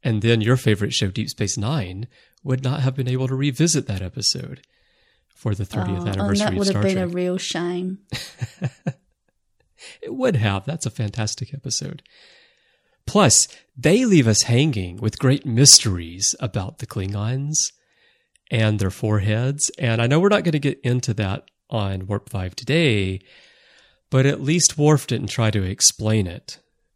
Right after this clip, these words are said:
Speaker 1: in the way that the extension of the episodes that we're gonna talk about tonight did on Enterprise.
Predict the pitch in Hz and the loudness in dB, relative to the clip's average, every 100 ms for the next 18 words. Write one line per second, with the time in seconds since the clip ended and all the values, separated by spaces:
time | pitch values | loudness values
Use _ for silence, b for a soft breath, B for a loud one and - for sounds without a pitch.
0 | _ 110 98 98 104 95 92 95 113 104 | _ -8 -6 -6 -4 -4 -4 -8 -8 -6
1 | 95 - - 160 196 104 90 - - 107 | -6 -2 4 4 4 2 -2 -8 -4 -2
2 | 95 104 98 107 - 92 92 - 139 104 | -2 -4 -4 -2 -4 -4 -6 -6 -8 -12
3 | 101 - 98 107 101 107 107 98 - 107 | -12 -10 -10 -8 -10 -10 -10 -10 -10 -6
4 | 98 - 101 92 107 95 - - 156 - | -6 -8 -10 -6 -4 -4 -6 -12 -12 -16